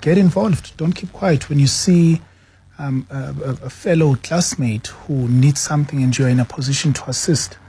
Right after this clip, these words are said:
assist. Um, you know, b-, because when we decide to sit back, we become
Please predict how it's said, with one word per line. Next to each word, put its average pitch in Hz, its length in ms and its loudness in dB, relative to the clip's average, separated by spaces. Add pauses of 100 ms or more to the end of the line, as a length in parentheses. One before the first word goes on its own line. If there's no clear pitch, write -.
(200)
assist. - 560 0 (480)
Um, 131 320 0
you 147 140 4
know, 139 400 0 (240)
b-, 165 160 -12
because 147 460 -2
when 156 340 4
we 147 140 4 (100)
decide 185 520 -2
to - 260 -12
sit - 360 -6
back, 123 300 -10
we 127 80 -4
become 131 560 -2